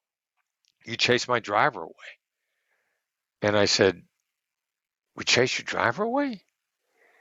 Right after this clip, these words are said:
He said, "Yeah, when he saw the police, you cut and run." And so he's involuntarily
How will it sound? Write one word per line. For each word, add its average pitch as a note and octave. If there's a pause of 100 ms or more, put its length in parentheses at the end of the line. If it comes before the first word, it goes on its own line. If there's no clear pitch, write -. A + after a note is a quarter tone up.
(880)
He G#2
said, A2+
"Yeah, C#3
when A2+
he G#2+
saw A#2
the A2
police, -
you G#2+
cut -
and F#2+
run." C#3 (1300)
And A#2
so C3 (760)
he's F#3
involuntarily B2+